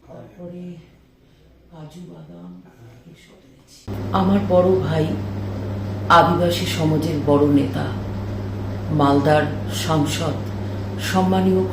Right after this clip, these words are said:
খগেন মুর্মুকে আপনারা দেখেছেন রক্তাক্ত অবস্থায়। জিহাদি সন্ত্রাসবাদীরা কিভাবে তার ওপরে পাথর বৃষ্টি করে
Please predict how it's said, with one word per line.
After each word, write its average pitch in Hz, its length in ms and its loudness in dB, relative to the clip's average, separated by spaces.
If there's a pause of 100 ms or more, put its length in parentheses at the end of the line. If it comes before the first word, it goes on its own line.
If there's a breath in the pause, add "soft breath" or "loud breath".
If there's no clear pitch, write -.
খগেন 165 360 2
মুর্মুকে 143 500 4 (760)
আপনারা 165 360 2
দেখেছেন 151 460 0 (120)
রক্তাক্ত - 540 -2
অবস্থায়। - 640 -4 (920)
জিহাদি 185 480 4
সন্ত্রাসবাদীরা 165 1040 2 (640 loud breath)
কিভাবে 214 440 6
তার 175 300 2
ওপরে 170 420 2 (680 loud breath)
পাথর 185 380 6
বৃষ্টি 202 560 2
করে 143 200 4